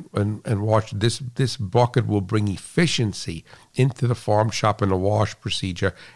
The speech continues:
and it'll bring quality. And like I say, you know, you have to get over the, the fact that it's a sixty-three dollar bucket with two microfiber rags. Well, they give you two micro, not rags, mi-, mi-, microfiber wash mitts,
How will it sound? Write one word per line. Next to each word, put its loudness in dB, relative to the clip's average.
and 0
it'll 2
bring 0
quality. 0
And -2
like -4
I 0
say, -4
you -2
know, 0
you -2
have -2
to -4
get 2
over 2
the, 0
the -6
fact 0
that 2
it's -2
a -6
sixty-three -4
dollar 2
bucket 0
with -4
two -2
microfiber 0
rags. -2
Well, 4
they 6
give 0
you 2
two 2
micro, 0
not 0
rags, -2
mi-, 0
mi-, 2
microfiber 0
wash 2
mitts, 0